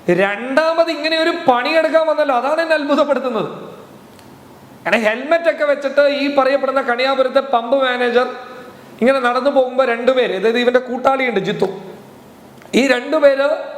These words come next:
ബൈക്കിലൂടെ വന്നിട്ട്, സ്കൂട്ടറിലൂടെ വന്നിട്ട്, ഡിയോ സ്കൂട്ടറിലൂടെ വന്നിട്ട് ഈ പറയപ്പെടുന്ന പമ്പ് മാനേജറുടെ കയ്യിൽ നിന്ന് രണ്ടര ലക്ഷം തട്ടിപ്പറിക്കുകയാണ്. അയാളുടെ കയ്യിൽ നിന്നുണ്ടായിരുന്ന രണ്ടര ലക്ഷം തട്ടിപ്പറിച്ചിട്ട് ഇവരവിടെ നിന്ന്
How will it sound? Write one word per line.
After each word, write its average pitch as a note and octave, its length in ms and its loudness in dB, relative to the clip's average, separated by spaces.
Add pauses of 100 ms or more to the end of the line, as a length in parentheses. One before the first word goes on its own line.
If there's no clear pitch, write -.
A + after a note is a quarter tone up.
(400)
ബൈക്കിലൂടെ C#4 560 2
വന്നിട്ട്, B3+ 300 -4
സ്കൂട്ടറിലൂടെ C4+ 600 0
വന്നിട്ട്, G3 260 -2
ഡിയോ A3+ 360 2
സ്കൂട്ടറിലൂടെ B3+ 680 0
വന്നിട്ട് A3+ 540 0 (960)
ഈ C#4+ 380 2
പറയപ്പെടുന്ന C4+ 840 0 (360)
പമ്പ് B3 320 2
മാനേജറുടെ B3 460 0 (120)
കയ്യിൽ A#3+ 320 0
നിന്ന് A#3+ 280 4 (540)
രണ്ടര A#3 220 2
ലക്ഷം A#3+ 300 -2
തട്ടിപ്പറിക്കുകയാണ്. F#3 680 -4 (1120)
അയാളുടെ A#3+ 200 2
കയ്യിൽ C#4 280 0
നിന്നുണ്ടായിരുന്ന C4+ 480 0
രണ്ടര A#3+ 220 -2
ലക്ഷം B3+ 240 -2
തട്ടിപ്പറിച്ചിട്ട് A#3+ 800 -2 (340)
ഇവരവിടെ B3 380 2
നിന്ന് B3+ 200 0